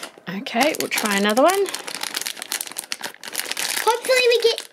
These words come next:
Speaker 1: Oh,
Speaker 2: Twilight
Speaker 1: gosh.
Speaker 2: Sparkle. I really want Twilight Sparkle.
Speaker 1: So one more chance at a Twilight Sparkle. Let's see who we got.
Speaker 2: Take this card, please.
Speaker 1: Oh, we got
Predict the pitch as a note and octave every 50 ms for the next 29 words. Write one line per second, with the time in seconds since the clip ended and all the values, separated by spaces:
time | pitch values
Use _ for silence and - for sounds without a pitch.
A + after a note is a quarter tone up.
0 | - - - E4+ F#4+ G4+ G4+ G4+ G4+ F#4+ C#4 C4 - F#4+ G4 G4+ G4+ G4+ G4 F#4
1 | F4 D#4+ C#4 B3+ A#3+ - G4 F4+ D#4+ D4+ - - F4+ F#4+ G4 F#4+ - G4+ G4+ G4+
2 | G4+ G4+ G4+ G4+ F#4+ F#4+ F#4+ - - - F4 D#4+ D#4+ E4 E4+ - - D4 D4 C#4+
3 | - C4+ A#3+ A#3 A#3 B3 D4+ E4 - - - - - - - - - - - -
4 | - - A3+ A3 A#3 A#3 - C#4 C#4+ D4 D4 D4 C#4 C4+ - - - C4 B3 B3+
5 | C#4 D4 - C4+ - C4 A3+ A3+ A3 - - - - A#3+ A#3+ B3 B3 B3 A3+ -
6 | - - - - A3+ A#3 C4 D#4 - - F#4 E4 B3 - - - - - B3+ C4
7 | C4+ C4 C4 B3 B3+ B3 B3 C4 D#4+ G4+ A4 F#4 - - - C#4+ - - - -
8 | D#4 D4 - - G4+ F4+ E4+ F4 F#4 F4+ F#4 - - - - A4+ A#4+ A#4 A#4 A#4
9 | A4+ - - A4 A3 A3 - - - - - _ _ - - - - - - -
10 | _ _ _ _ _ _ _ _ _ _ _ _ _ _ _ _ _ _ - G4
11 | A4+ A#4+ G#4+ A4+ A4